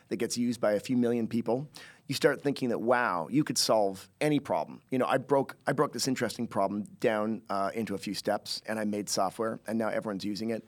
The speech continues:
And you start thinking that that logical process by which you make software could be used to solve any problem. It could be used to solve education. It could be used to solve, you know, social problems. And sort of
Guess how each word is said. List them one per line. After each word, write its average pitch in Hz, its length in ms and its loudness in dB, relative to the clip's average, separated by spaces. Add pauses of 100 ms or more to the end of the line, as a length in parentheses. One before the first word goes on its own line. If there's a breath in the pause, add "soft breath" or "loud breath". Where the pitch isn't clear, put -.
(380 loud breath)
And 135 120 4
you 131 80 4
start 143 260 2
thinking 147 320 2
that 110 140 2
that 135 180 2
logical 120 500 2
process 110 800 2 (240)
by 123 140 4
which 120 240 0
you 120 60 2
make 107 180 0
software 107 720 2 (300 loud breath)
could 160 140 4
be 156 80 2
used 160 220 2
to - 60 -2
solve 143 280 6
any 151 140 4
problem. 98 320 2
It 117 60 -6
could 131 140 0
be 127 80 4
used 123 180 0
to - 60 -2
solve 120 260 4
education. 135 600 2
It 120 140 -4
could 127 140 0
be 123 80 0
used 123 260 0
to - 80 -2
solve, 113 480 2
you 127 100 0
know, 110 220 0
social 139 340 2
problems. 123 460 2 (640 loud breath)
And 143 180 2
sort 160 220 6
of 135 160 2